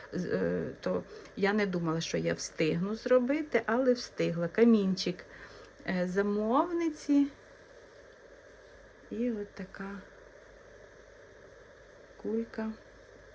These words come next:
Якщо ви мене ба-, якщо власниця ц-, цієї, цього підвіса мене бачить, при-, приходьте, будь ласочка, забирайте. Е, зараз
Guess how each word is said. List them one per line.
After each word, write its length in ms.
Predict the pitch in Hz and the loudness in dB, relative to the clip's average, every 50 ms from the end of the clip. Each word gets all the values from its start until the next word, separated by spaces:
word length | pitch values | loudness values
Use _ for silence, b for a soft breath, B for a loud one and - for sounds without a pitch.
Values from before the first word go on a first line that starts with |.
| - - - - - - - - - - - - - - - - - B B B B B | -20 -20 -20 -20 -20 -20 -20 -20 -20 -20 -20 -20 -20 -20 -20 -20 -20 B B B B B
Якщо 320 | - 220 220 - - 254 233 | 2 2 6 8 10 10 10
ви 100 | 233 226 | 10 8
мене 260 | 220 214 208 208 202 | 6 4 4 2 2
ба-, 260 | 196 208 208 196 - | 4 6 6 6 6
якщо 580 | - 214 214 208 202 - - - 233 220 214 202 - B B B B | 4 2 2 0 0 -2 0 2 4 4 4 2 -2 B B B B
власниця 600 | - 196 214 214 208 208 208 - 208 202 - 202 196 | -2 4 6 8 8 8 6 0 -2 -2 -2 -4 -6
ц-, 340 | 190 - - - - - | -6 -8 -16 -18 -18 -18
цієї, 1000 | - - - 202 202 196 190 202 202 196 196 190 180 185 190 190 190 185 185 185 185 180 175 - - - - - - - - - - - - - - - - - - - - - - 170 165 165 170 | -14 -10 -6 -6 -4 -4 -2 0 0 0 0 -2 -4 -4 -4 -4 -4 -2 -2 -4 -4 -6 -8 -10 -14 -20 -20 -20 -20 -20 -20 -20 -20 -20 -20 -20 -20 -20 -20 -20 -20 -20 -20 -12 -8 -4 -4 -2 -2
цього 240 | - - 180 185 180 | 0 0 0 0 0
підвіса 520 | 180 - 170 165 170 165 175 175 - - | -2 -4 -4 -4 -2 -4 -4 -4 -4 -4
мене 260 | 170 175 170 170 170 170 | -4 -2 -2 -2 -4 -4
бачить, 520 | 165 180 185 202 226 254 247 - 196 - - | -2 -2 0 2 2 0 -2 -4 -10 -10 -6
при-, 180 | - 180 185 190 | -4 -2 -2 -2
приходьте, 680 | - - 180 180 185 185 185 - 202 196 190 - - | -2 0 0 0 0 -2 -2 -2 -2 -2 -2 -2 -4
будь 240 | 180 170 165 165 - | -4 -4 -4 -4 -2
ласочка, 540 | 180 175 190 214 - 220 220 - - - 190 | -2 -2 -2 -4 -4 -6 -8 -8 -6 -8 -6
забирайте. 760 | 180 185 185 180 175 180 185 180 170 170 170 170 - - 175 - - B B B B B B B B B B B B - - - | -4 -4 -6 -4 -4 -4 -2 -2 0 0 0 -2 -4 -6 -8 -10 -10 B B B B B B B B B B B B -18 -12 -8
Е, 220 | - 185 180 180 | -6 -4 -4 -4
зараз 460 | 180 180 175 190 185 190 190 190 - | -4 -4 -2 -2 -2 -2 -2 -4 -6